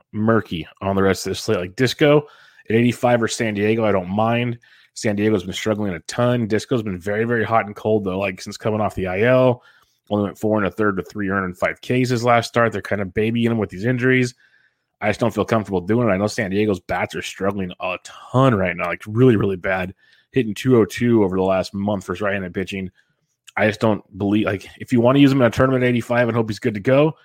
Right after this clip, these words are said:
two starts ago, he got you twenty D K points. But right now, he's just so in, hit and miss on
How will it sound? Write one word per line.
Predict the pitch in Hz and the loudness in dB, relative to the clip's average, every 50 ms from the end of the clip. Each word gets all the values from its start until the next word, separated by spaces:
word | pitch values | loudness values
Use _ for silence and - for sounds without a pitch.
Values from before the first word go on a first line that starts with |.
| _ _ _ | _ _ _
two | - 127 | -4 -4
starts | - - 143 135 123 - 131 | 0 2 2 2 2 0 0
ago, | 131 135 131 120 120 - _ _ _ _ _ _ _ _ _ | 0 2 2 2 0 -2 _ _ _ _ _ _ _ _ _
he | - 110 | -4 -2
got | 120 110 - | -2 -2 -2
you | 113 | -6
twenty | - 117 120 117 | -8 -6 -6 -4
D | 110 113 117 | -4 -4 -4
K | 104 113 92 | -4 -4 -6
points. | - - 85 69 - - - _ _ _ _ _ _ _ _ _ _ _ _ _ _ - | -6 -8 -14 -16 -16 -20 -20 _ _ _ _ _ _ _ _ _ _ _ _ _ _ -4
But | 117 113 | -2 0
right | 104 104 110 113 107 | 0 2 0 0 -2
now, | 113 117 117 123 | -2 -4 -4 -2
he's | 117 110 95 | -2 -4 -4
just | 113 104 - - | -4 -6 -6 -4
so | - 113 110 113 | -2 -2 0 0
in, | 110 110 110 110 - - | 0 -2 -4 -4 -6 -10
hit | - - 127 113 | -6 -6 -6 -4
and | 110 107 107 | -4 -4 -2
miss | 117 113 - - | 0 -2 0 0
on | 110 101 95 92 | -2 -2 -2 -4